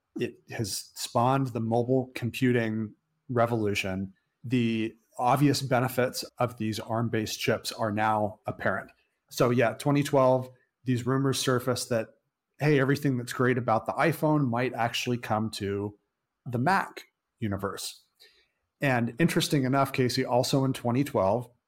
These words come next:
Windows R T devices launch alongside Windows eight. Do you remember Windows eight? I don't think anyone remembers Windows R T. Maybe a few of you remember Windows eight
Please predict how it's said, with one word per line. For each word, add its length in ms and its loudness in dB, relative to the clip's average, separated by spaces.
Windows 540 4
R 280 2
T 420 -2
devices 760 -2
launch 640 -2
alongside 920 0
Windows 840 2
eight. 480 -6
Do 100 -4
you 100 2
remember 360 4
Windows 520 2
eight? 300 -2
I 160 0
don't 180 2
think 240 2
anyone 340 4
remembers 500 0
Windows 340 2
R 200 -4
T. 460 2
Maybe 260 4
a 40 4
few 260 4
of 80 0
you 380 0
remember 400 0
Windows 480 2
eight 260 -2